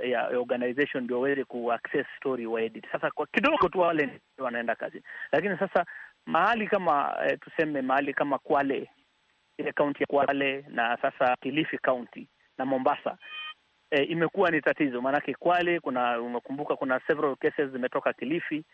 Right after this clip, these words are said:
ambazo na waandishi, eh, wengine wao walikuwa tayari walikuwa wamefanya mkutano,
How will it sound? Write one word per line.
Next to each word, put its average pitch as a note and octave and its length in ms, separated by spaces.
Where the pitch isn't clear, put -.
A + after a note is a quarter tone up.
ambazo B2 380
na A#2 180
waandishi, D#3 560
eh, C#3+ 120
wengine D3+ 360
wao E3 400
walikuwa C#3 400
tayari D#3 400
walikuwa C#3 420
wamefanya C#3 420
mkutano, D3 580